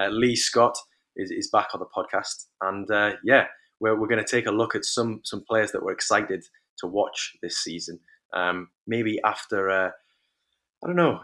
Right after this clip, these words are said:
uh, a summer in which they, they've made moves or they've played and stood out at tournaments, um, or simply they've just been, you know,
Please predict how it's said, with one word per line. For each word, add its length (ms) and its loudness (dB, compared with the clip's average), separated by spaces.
uh, 240 0
a 60 -2
summer 400 4
in 160 0
which 300 0
they, 240 4
they've 180 0
made 240 -2
moves 460 4
or 80 -2
they've 240 -2
played 340 2
and 300 -4
stood 300 2
out 320 2
at 120 -8
tournaments, 720 -2
um, 460 0
or 80 -8
simply 580 -4
they've 160 -4
just 260 -8
been, 300 -6
you 80 -10
know, 180 -6